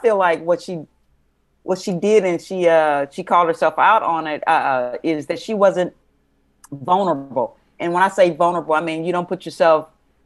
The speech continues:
being vulnerable is just showing up and, and letting people know that your authentic self. I think she was caring about this person during the course of them hanging out. And, um,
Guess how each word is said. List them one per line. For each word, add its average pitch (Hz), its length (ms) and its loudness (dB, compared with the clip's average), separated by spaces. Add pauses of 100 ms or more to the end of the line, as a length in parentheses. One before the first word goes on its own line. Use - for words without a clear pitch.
(120)
being 208 240 0
vulnerable 190 440 6
is 175 140 2
just 175 180 -6
showing 175 380 0
up 165 220 0
and, 151 180 -6
and 151 280 -6
letting 165 300 0
people 165 280 -4
know 151 240 2
that 147 240 -4
your 151 140 2
authentic 135 400 0
self. 147 280 -2
I 139 200 0
think 247 200 -2
she - 120 -8
was 180 140 -6
caring 175 340 0
about 151 440 0 (760)
this 170 180 -2
person 180 680 0 (380)
during 190 260 0
the 170 100 2
course - 680 0 (160)
of 175 120 -2
them 160 140 -2
hanging 156 420 -2
out. 156 360 4
And, 151 460 -4
um, 139 540 0